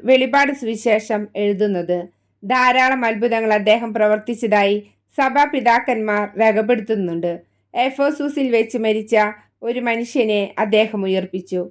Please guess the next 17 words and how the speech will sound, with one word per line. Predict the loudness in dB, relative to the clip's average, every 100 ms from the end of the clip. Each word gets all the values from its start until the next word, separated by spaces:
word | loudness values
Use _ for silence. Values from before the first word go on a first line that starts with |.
| _ _ _
എ | -2 0 0
ഡി | -2 -6 -6
നൂറിനോടടുത്താണ് | 0 2 2 2 2 4 2 2 2 2 2 0 -2 0
യോഹന്നാന്റെ | 4 4 2 0 0 0 0
മരണം. | 0 0 -2 -6 -12 _ _
ഈ | -6 -4 -2
സമയത്ത് | -2 0 -2 2 2
അദ്ദേഹത്തിന് | 2 2 0 0 -2 0 -2 -4 _ _ -4
തൊണ്ണൂറ് | -4 -2 -2 2
വയസ്സിന്മേൽ | 2 0 -4 -4 0 0 -2 _ -10
കൂടുതൽ | -6 -2 -2 -2
പ്രായമുണ്ടായിരുന്നു. | 0 0 0 0 0 0 0 -4 -8 -10 _ _ _ -6
മരണസമയം | -2 0 0 -2 -2 -2 0 0
അടുത്തുവെന്ന് | 0 0 -2 -2 0
മനസ്സിലാക്കിയപ്പോൾ | 0 -2 0 0 2 0 -2 0 -2 -2 -6 _ _
യോഹന്നാൻ | -2 0 2 0 0 -2 -2
ശിഷ്യന്മാരോട് | -6 -2 -2 0 2 2 2 4